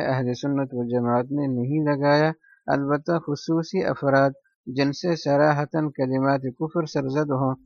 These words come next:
اور ان کی کوئی صحیح تعویل نہ ہو سکتی ہو اور وہ کفریہ معانی پر جمے ہوئے ہوں،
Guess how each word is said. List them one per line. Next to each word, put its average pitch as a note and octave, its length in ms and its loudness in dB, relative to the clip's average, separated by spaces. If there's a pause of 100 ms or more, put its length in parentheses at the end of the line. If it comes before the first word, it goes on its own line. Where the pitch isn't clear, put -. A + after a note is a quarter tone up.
(240)
اور C3 200 6
ان D3 140 0
کی D3 180 -4
کوئی C#3 240 0
صحیح C3+ 420 -4
تعویل C#3 380 0 (100)
نہ D3+ 60 2
ہو D#3+ 220 2
سکتی D3+ 380 -4
ہو D3 180 0 (400)
اور C3+ 200 6
وہ D#3 160 4
کفریہ D3+ 460 0
معانی C3+ 520 4
پر D3 180 -2 (180)
جمے D#3+ 320 2
ہوئے C#3 300 2
ہوں، C#3+ 220 2